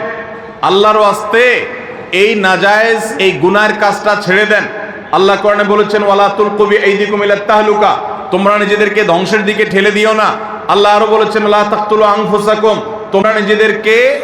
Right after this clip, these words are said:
হত্যা করো না। বাংলাদেশে ক্যান্সারের রোগীর পরিমাণ কত জানেন? আমরা আমাদের ছোটবেলায় গোটা জেলার মধ্যে দু চার পাঁচ জনের ক্যান্সারের সংবাদ শুনছি কিনা সন্দেহ। এখন প্রতিটা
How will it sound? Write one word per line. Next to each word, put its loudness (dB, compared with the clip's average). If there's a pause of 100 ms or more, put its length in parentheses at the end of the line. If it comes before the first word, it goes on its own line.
(100)
হত্যা 0
করো 2
না। 0 (400)
বাংলাদেশে 0
ক্যান্সারের 0
রোগীর 0
পরিমাণ 0
কত 0
জানেন? 2 (840)
আমরা 2
আমাদের 2 (120)
ছোটবেলায় 2 (560)
গোটা 2
জেলার 2
মধ্যে 0
দু -4
চার -2 (100)
পাঁচ 0
জনের 0
ক্যান্সারের 0
সংবাদ 0
শুনছি -2
কিনা 0
সন্দেহ। 0 (420)
এখন 0
প্রতিটা 0